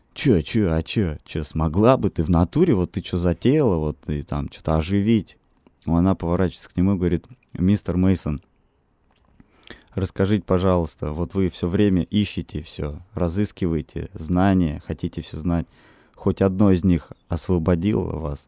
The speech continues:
и сделало вас спокойным?» И он прям: «Всё, пока!» <laughs> Но суть она очень круто отобразила. И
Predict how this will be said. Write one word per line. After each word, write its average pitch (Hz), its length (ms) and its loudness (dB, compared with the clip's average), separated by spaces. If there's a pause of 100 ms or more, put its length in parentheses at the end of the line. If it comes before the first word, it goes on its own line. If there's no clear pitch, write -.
и 95 80 -4
сделало 92 420 2
вас 80 260 -6
спокойным?» - 720 -2 (580)
И - 60 -8
он 87 160 0
прям: 82 180 -2 (1080)
«Всё, 110 220 -2
пока!» - 440 2 (600)
<laughs> - 800 -20
Но 120 160 8
суть 143 300 4
она 101 240 4
очень 95 240 0
круто 101 280 -2
отобразила. 80 680 -4 (440)
И 104 800 4